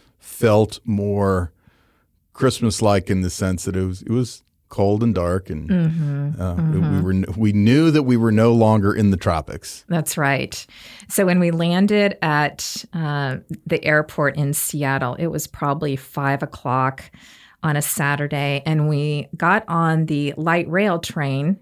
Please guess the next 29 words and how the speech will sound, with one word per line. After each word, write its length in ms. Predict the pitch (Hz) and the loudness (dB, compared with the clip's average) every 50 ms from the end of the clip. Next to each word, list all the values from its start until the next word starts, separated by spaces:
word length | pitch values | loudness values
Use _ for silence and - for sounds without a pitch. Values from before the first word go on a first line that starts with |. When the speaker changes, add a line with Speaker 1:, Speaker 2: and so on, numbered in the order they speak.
| - | -4
Speaker 2:
that 200 | - 160 - - | -6 -6 -6 -4
leaves 400 | 160 160 170 160 165 165 - - | -4 -2 -2 -2 -2 -2 -4 -6
from 420 | - - 160 147 143 147 147 151 151 | -6 -4 -2 0 0 0 0 -2 -2
the 320 | 151 151 160 165 175 170 | -2 -2 0 0 -2 -2
airport 520 | 151 151 151 147 - - 156 139 139 135 143 | -2 -2 -2 -4 -4 -4 -2 -2 0 0 -2
and 180 | 147 143 143 | -2 -2 -2
takes 340 | - - 151 131 - - - | -2 -4 -4 -4 -6 -8 -6
you 80 | 160 143 | -6 -6
downtown. 760 | 139 - 131 131 135 151 170 - 147 135 135 135 127 135 - - - - - - - - - - - - | -4 -4 -4 -2 -2 -4 -4 -4 -6 -4 -4 -4 -4 -6 -8 -10 -14 -20 -20 -20 -20 -20 -20 -20 -20 -18
So 580 | - - - - 185 170 170 175 170 165 160 - - | -14 -8 -2 0 2 2 2 2 2 0 -2 -2 -2
we 180 | 175 180 185 | -2 0 0
boarded 480 | 170 165 175 170 170 190 220 233 226 226 | 0 0 0 0 0 2 0 0 -2 -2
the, 100 | 233 226 - | -4 -2 -2
we 100 | 185 185 | -2 0
got 200 | 190 175 190 214 | 0 2 2 2
our 80 | 220 226 | 2 0
luggage, 420 | 202 180 180 180 185 175 - - | 0 0 0 0 -2 -4 -4 -4
we 120 | 175 165 156 | -4 -4 -4
boarded 640 | 160 - - 160 165 170 190 208 214 220 214 208 | -4 -4 -4 -2 0 0 0 0 0 0 -2 -4
this 260 | - - 175 170 - - | -4 -4 -6 -4 -4 -2
light 260 | 160 151 151 165 - | -2 -2 -2 -2 -2
rail 280 | 175 160 147 143 143 151 | -2 -2 -2 -2 -2 -4
train 420 | - - - 165 151 147 147 147 | -6 -6 -6 -4 -4 -2 -2 -2
and 140 | 147 147 156 | -2 -4 -4
sat 400 | - - - 160 147 151 160 160 | -6 -4 -4 -2 -2 -2 -2 -4
down. 460 | - - 160 151 143 147 143 143 160 - - - - - - - - - _ _ - | -4 -4 -2 -2 -2 -4 -4 -6 -8 -10 -12 -18 -20 -20 -20 -20 -20 -20 _ _ -2
And 600 | 170 165 151 156 151 151 151 156 151 - - - - _ _ _ _ _ _ _ _ - | 0 0 2 2 2 2 0 0 -2 -4 -8 -14 -16 _ _ _ _ _ _ _ _ -6
at 240 | - 180 180 175 - | -2 -2 -2 0 -2
the 80 | 180 | -2